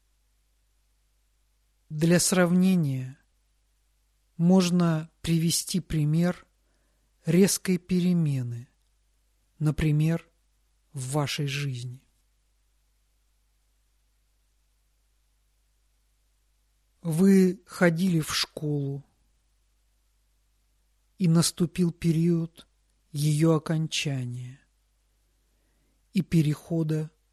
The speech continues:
во взрослую жизнь. Вы вступили в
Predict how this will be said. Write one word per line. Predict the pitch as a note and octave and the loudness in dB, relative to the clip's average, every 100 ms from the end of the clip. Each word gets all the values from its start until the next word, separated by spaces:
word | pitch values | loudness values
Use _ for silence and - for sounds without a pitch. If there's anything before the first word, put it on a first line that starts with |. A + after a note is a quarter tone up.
| _ _ | _ _
во | C#3+ C#3+ | -4 -2
взрослую | C3 C3 C#3+ D3 - D3 C#3 | -2 -4 -4 -4 -6 -6 -6
жизнь. | C3+ B2+ C3 B2 B2+ C3 _ _ _ _ _ _ _ _ _ _ _ _ _ _ _ _ _ _ _ _ _ _ _ _ _ _ _ _ _ _ _ _ _ _ _ _ _ _ - | -6 -8 -10 -12 -16 -20 _ _ _ _ _ _ _ _ _ _ _ _ _ _ _ _ _ _ _ _ _ _ _ _ _ _ _ _ _ _ _ _ _ _ _ _ _ _ -10
Вы | D#3 E3+ F#3+ F#3 F#3 F3+ - | -2 4 6 6 4 0 -8
вступили | - - - F3 - G3+ F#3 E3+ | -6 -4 -2 -4 0 0 2 0
в | D3+ | -2